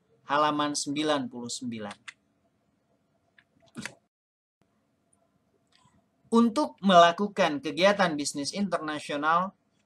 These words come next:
hal yang perlu dilakukan adalah, satu, tinggal seumur hidup di negara yang kita tuju.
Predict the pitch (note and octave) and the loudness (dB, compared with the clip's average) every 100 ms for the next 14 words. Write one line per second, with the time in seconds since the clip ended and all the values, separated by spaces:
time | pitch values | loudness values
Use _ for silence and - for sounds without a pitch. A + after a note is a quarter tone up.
0 | _ - F#3 F#3 F3 D#3+ - G3 G#3 G#3 | _ 2 4 6 4 0 -4 0 2 2
1 | D#3+ D#3 D3+ F3 E3 E3+ D#3 C#3+ C3+ C#3 | 0 0 -2 -2 -2 -2 -2 -6 -4 0
2 | D#3+ F3 - _ - - - - - G#3 | 0 0 -6 _ -20 -20 -10 -2 8 8
3 | G#3 A3+ A#3 A#3+ _ _ _ _ _ - | 8 -2 -4 -8 _ _ _ _ _ -6
4 | E3+ F3 F#3 F#3+ F#3 E3+ D#3 D#3 D3+ C3 | 0 6 8 8 4 0 -4 -4 -6 -6
5 | F3+ F#3 F3 C3+ C#3 B2+ C3 D3+ C#3 B2 | -4 -4 -4 -4 -4 -2 -2 0 -2 -4
6 | A#2+ C3+ B2+ B2+ C3 B2+ E3+ | -10 -12 -12 -10 -12 -10 -12